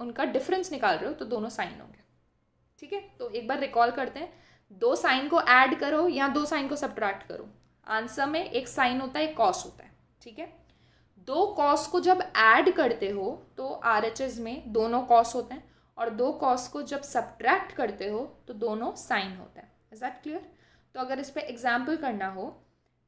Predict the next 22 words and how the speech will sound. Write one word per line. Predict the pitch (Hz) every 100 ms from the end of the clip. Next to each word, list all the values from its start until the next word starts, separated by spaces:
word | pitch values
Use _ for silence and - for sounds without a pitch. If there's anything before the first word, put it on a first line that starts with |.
| 226
जैसे | 240 262 247
क्वेश्चन | 254 262 247 - 294
है | 294
आपका, | 247 - 220 233
sine | - - 277 247 330 349 -
four | 269 294
theta | - 302 302
plus | 311 294 302
sine | 254 247 285
two | 277 254
theta | 233 226
निकालो, | 185 - - 208 - _ _ _ -
तो | 254
sine | 285 - 294 247 254 320
C | - 294 277
plus | 294 302
sine | 311 285 294
D | 302
वाला | 302 311
फॉर्मूला | 311 294 302
यूज़ | 311 311
करेंगे, | - 302 294 349